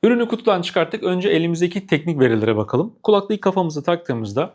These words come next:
sürücü boyutunun elli milimetre neodymium olarak işaretlendiğini görüyoruz. Bunların dışında bin yüz doksan dokuz T L gibi bir fiyatı var. Burayı zaten işaretledi. Yirmi saate kadar şarj süresi ve yedi yüz elli miliamper batarya beraber geliyor.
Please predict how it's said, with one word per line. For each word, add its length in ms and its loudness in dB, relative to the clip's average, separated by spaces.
sürücü 460 -2
boyutunun 520 -2
elli 220 0
milimetre 460 -2
neodymium 440 2
olarak 300 2
işaretlendiğini 600 -2
görüyoruz. 500 0
Bunların 440 0
dışında 480 -2
bin 100 0
yüz 180 0
doksan 320 0
dokuz 220 -8
T 140 4
L 40 2
gibi 200 -4
bir 40 -6
fiyatı 340 0
var. 200 2
Burayı 180 0
zaten 260 -2
işaretledi. 600 -2
Yirmi 300 2
saate 320 0
kadar 240 0
şarj 340 -2
süresi 540 -8
ve 60 0
yedi 200 0
yüz 100 -2
elli 160 2
miliamper 500 -2
batarya 360 0
beraber 320 0
geliyor. 320 -6